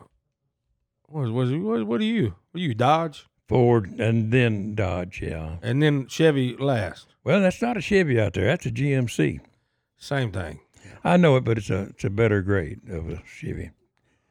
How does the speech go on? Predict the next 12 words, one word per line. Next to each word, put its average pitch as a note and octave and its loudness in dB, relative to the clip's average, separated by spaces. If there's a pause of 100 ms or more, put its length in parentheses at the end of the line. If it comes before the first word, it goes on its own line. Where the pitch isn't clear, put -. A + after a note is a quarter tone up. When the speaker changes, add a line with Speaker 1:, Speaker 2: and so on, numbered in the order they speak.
(280)
Speaker 1:
Not C3 -6
really. F2+ -8
Speaker 2:
No B2 4
Speaker 1:
Same, A2 2 (100)
Speaker 2:
bow - -2
tie G2 0
on F2 -6
it E2+ -8
either. E2 -2
Speaker 1:
same C#3+ 2
chassis, G2 -8
same. G#2 -14